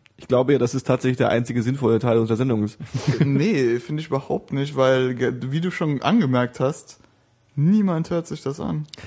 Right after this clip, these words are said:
Speaker 1: Ja gut, das ist jetzt die Grundannahme. Wenn man die mal wegnimmt, dass man davon ausgeht, dass man grundsätzlich überhaupt, dass sich irgendjemand anhört, dann sind vielleicht Musikempfehlungen, äh, äh, äh,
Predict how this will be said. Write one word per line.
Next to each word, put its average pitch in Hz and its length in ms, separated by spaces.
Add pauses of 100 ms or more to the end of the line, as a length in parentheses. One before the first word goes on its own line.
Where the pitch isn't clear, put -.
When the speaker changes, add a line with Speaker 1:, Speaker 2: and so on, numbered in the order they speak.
(340)
Speaker 1:
Ja 107 140
gut, 117 180
das 117 100
ist 131 140
jetzt 127 140
die 120 40
Grundannahme. 113 560
Wenn 110 80
man 113 80
die 117 80
mal 120 140
wegnimmt, 160 320
dass 123 80
man 123 180
davon 123 180
ausgeht, 123 200
dass 117 80
man 113 120
grundsätzlich 123 440
überhaupt, 113 320
dass 120 100
sich 123 220
irgendjemand 113 400
anhört, 139 1040
dann 123 100
sind 131 220
vielleicht 117 320
Musikempfehlungen, 123 960 (440)
äh, 117 220
äh, 113 520
äh, 107 60